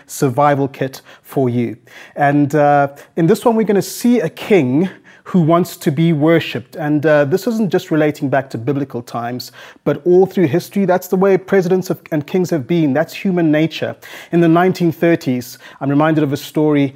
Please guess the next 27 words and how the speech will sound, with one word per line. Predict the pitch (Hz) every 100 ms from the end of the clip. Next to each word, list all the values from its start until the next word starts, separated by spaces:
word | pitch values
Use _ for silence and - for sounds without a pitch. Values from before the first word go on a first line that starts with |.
| - -
uh, | 143 135 135 135
of | 156 139
a |
man | 147 165 175
by | 170
the | 156
name | 160 156
of | 127
Joseph | - 165 165 156
Stalin. | - - 156 143 127 120
Some | 160
of | 165 156
you |
will | 151
have | 135
heard | - 165 170
of | 160
him. | - 170
He | 160 156
was | 151 135
a |
dictator | 127 135 - 160 151 143
in | - 139
Russia. | 127 135 - 107 110 - - -
And | 165
at | 160
the | - 151